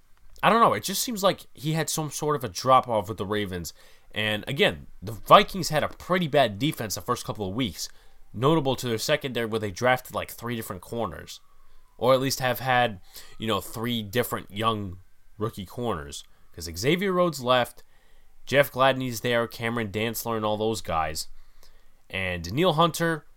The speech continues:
out for the season. So you kinda have to look and say, well, Yannick was pretty much the number one guy. What was it? Four sacks in five games. When it comes to Ravens, in eight games, he's had three. But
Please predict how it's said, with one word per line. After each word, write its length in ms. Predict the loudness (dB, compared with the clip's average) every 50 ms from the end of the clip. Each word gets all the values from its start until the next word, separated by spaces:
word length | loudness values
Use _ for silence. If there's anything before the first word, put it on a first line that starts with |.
| -4
out 180 | 0 0 0 0
for 80 | 0
the 80 | -2 -2
season. 480 | -2 -2 -2 -2 -2 -4 -4 -6 -6 -10 -14 -20 -20 -20 -20 -20 -20 -20 -20 -18 -16 -16 -16 -16 -18 -20 -20 -16 -10
So 560 | -6 -4 0 2 2 4 4 2 2 -2 -8 -14 -20 -18 -18 -16
you 80 | -16 -2
kinda 240 | 4 4 4 6 4
have 160 | 2 0 -2
to 80 | -4 -2
look 240 | 2 2 2 2 0
and 120 | -4 -4
say, 380 | 0 2 4 4 2 2 -2 -8 -12
well, 180 | -8 -6 -4 -2
Yannick 440 | 0 2 4 4 4 2 0 -2 -6 -18 -16 -10
was 240 | -8 -8 -8 -8 -10
pretty 220 | -12 -10 -8 -4
much 180 | -4 -4 -4 -4
the 60 | -4
number 180 | -4 -4 -4 -4
one 160 | -4 -6 -2
guy. 340 | 2 4 6 6 4 4 0 -8 -18 -20 -20 -20 -20 -20 -20 -20 -20 _ -20 -20 -20 -20 -20 -20 -20 -20 -20 -20 -20 -20 _ -20 -20 -12
What 140 | -6 -2 -2
was 160 | -2 -2 -2
it? 160 | -4 -6 -10 -14 -20 -20 -18
Four 300 | -18 -10 -4 0 2 2
sacks 340 | 2 4 4 2 2 2 -2
in 60 | -6
five 280 | 2 4 4 4 4 0
games. 420 | -4 -4 -2 -2 -4 -4 -6 -8 -10 -12 -20 -20 -12
When 100 | -6 -6
it 60 | -4 -2
comes 180 | -2 -2 -2
to 80 | -2 0
Ravens, 480 | 2 2 2 4 2 0 -2 -2 -4 -6
in 160 | -6 -4 -2
eight 140 | -2 -2 -2
games, 280 | -2 -2 -2 -2 -2
he's 100 | -2 0
had 180 | 0 0 0 -2
three. 260 | -2 -2 -2 -2 -4 -10 _ -20 -20 -20 -20 _ -20 _ -20 _ _ -20 -20 -20 -20 -20 -20 -20 -20 -16 -4
But 300 | 0 2 2 2 0